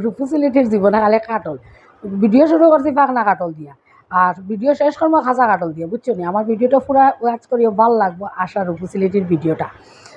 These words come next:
তো চলো শুরু করি ভিডিওটা। আর সকালবেলা জানো নি, এখন তো আম কাটলের দিন, গড়েও একটু মোমো করে গন্ধে। তো এই খাটলটা, আমার ঘরে খাটল তেমন আয় না, কারণ খাটল কেউ খায় না, ছোটো ছেলেটাই খায়, বাইর করে দিছি। কচরা গতিকে জানো নি, খাইতে চায় না। তার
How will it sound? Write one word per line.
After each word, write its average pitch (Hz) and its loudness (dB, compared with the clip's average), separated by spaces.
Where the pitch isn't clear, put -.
তো 240 2
চলো 233 4
শুরু 240 2
করি 226 0
ভিডিওটা। 180 -4
আর 202 -6
সকালবেলা 254 2
জানো 240 0
নি, 202 -8
এখন 254 0
তো 269 4
আম 254 0
কাটলের 240 -2
দিন, 170 -2
গড়েও 214 4
একটু - -12
মোমো 180 -4
করে 180 2
গন্ধে। 151 0
তো - 2
এই 285 6
খাটলটা, 294 0
আমার 269 0
ঘরে 285 4
খাটল 254 -4
তেমন 226 -8
আয় 165 0
না, 131 -16
কারণ 226 4
খাটল 262 2
কেউ 262 2
খায় 190 -2
না, 190 2
ছোটো 247 0
ছেলেটাই 226 2
খায়, 190 -2
বাইর 208 2
করে 247 4
দিছি। 247 -6
কচরা 294 2
গতিকে 277 0
জানো 190 -2
নি, 208 -4
খাইতে 190 -2
চায় 175 2
না। 147 -12
তার 233 4